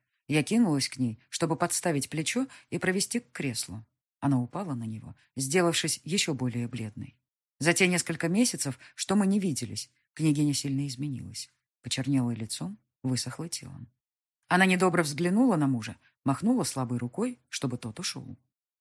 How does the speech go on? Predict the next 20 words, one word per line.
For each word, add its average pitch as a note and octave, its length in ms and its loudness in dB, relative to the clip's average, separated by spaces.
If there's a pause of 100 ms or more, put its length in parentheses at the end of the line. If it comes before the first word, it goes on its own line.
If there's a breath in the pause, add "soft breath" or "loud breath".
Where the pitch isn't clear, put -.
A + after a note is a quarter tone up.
(280)
«Поговорить F3+ 640 6
нам C3 180 6
надо A#2+ 220 0
с - 100 0
Ясной. - 600 -6 (200)
О C#3 100 -6
своих, E3+ 640 -2 (120)
о G#3 140 -4
бабских C#3+ 600 2
делах». B2 500 -6 (600)
Князь D3+ 280 0
крепко C#3+ 340 -2
сжал B2+ 260 -2
зубы, C#3+ 340 -4 (280 loud breath)
но E3+ 220 0
перечить F#3+ 500 2
больной D3+ 300 2
жене B2 420 -2
не B3 120 0
стал. A#2+ 340 -8